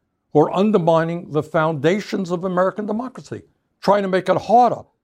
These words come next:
for people of color, young people, people with disabilities to vote,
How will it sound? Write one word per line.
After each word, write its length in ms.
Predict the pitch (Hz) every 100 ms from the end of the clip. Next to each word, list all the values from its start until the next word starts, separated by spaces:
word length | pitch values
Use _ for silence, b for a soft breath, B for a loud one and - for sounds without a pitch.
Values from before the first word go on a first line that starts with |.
| _ _
for 80 | 151
people 400 | 143 196 - 175
of 140 | 165 -
color, 280 | 208 180 147
young 300 | 151 196 175
people, 300 | 151 143 135
people 340 | 196 - 185
with 140 | 170
disabilities 760 | 175 - 165 175 170 170 175 - _ _ -
to 100 | 175
vote, 400 | 208 185 127